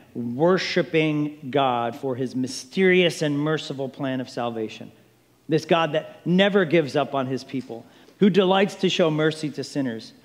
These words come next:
whose sovereignty in all things is best and ultimately seen in salvation itself. What is the end goal of salvation?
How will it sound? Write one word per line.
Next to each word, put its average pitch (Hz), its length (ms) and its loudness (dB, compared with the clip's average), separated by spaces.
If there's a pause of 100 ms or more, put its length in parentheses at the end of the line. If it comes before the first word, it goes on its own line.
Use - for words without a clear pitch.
(220)
whose 190 180 4
sovereignty 202 680 4
in 180 80 4
all 180 220 4
things 165 340 0
is 156 160 2
best 180 400 0
and 180 100 2
ultimately 160 520 -2
seen 156 280 -4
in 143 100 -2
salvation 135 600 -2
itself. 110 480 -12 (680)
What 147 260 2
is 156 120 0
the 151 200 -2 (260)
end 170 460 0 (340)
goal 156 480 2 (120)
of 139 160 -2
salvation? 151 800 0